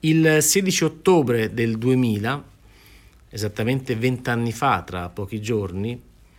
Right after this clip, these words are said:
Antonio venne prelevato dalla propria abitazione di Tbilisi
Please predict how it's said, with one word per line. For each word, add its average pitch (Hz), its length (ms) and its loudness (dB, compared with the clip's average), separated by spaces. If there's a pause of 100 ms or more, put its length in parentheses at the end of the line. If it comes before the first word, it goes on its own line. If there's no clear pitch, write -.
(520)
Antonio 175 800 0 (320)
venne 143 380 0
prelevato 151 760 2
dalla 123 240 2
propria 131 640 0
abitazione 113 880 -2
di 95 100 -4
Tbilisi 143 680 -2